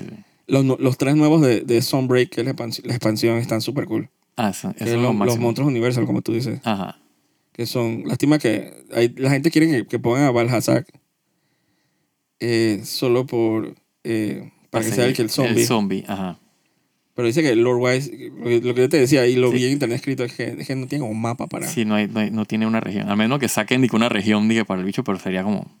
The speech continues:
Speaker 1: como raro.
Speaker 2: Exacto, pero lo, por lo menos los monstruos que trajeron en Sunbreak,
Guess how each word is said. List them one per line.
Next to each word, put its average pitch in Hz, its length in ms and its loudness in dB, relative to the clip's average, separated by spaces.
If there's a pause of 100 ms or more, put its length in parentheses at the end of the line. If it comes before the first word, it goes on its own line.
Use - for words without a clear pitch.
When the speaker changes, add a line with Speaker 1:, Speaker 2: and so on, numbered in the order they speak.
(520)
Speaker 1:
como 92 180 -10
raro. 92 240 -10 (920)
Speaker 2:
Exacto, - 400 -4
pero 117 260 -2
lo, - 200 -6
por 127 140 -4
lo 120 60 0
menos 139 160 2
los - 20 -2
monstruos 117 260 -2
que 131 80 0
trajeron 117 320 -4
en 127 80 -2
Sunbreak, 120 360 -6